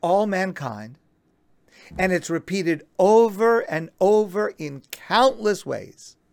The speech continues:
is that good eventually emerges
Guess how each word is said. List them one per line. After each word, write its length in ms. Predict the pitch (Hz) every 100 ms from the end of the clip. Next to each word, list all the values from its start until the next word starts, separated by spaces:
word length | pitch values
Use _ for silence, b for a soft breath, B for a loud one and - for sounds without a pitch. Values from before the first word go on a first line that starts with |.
| _ _ _ - - _ _ _ _ _ _ _ _
is 260 | 147 143 110
that 260 | 139 139 _ _ -
good 540 | 214 220 135 110 135 _ _ _ _ _ _ _ _ _ _ _ _ _ _
eventually 1120 | 165 151 120 113 180 240 202 - 123 104 101 - _ _
emerges 840 | 151 151 143 180 196 151 180 170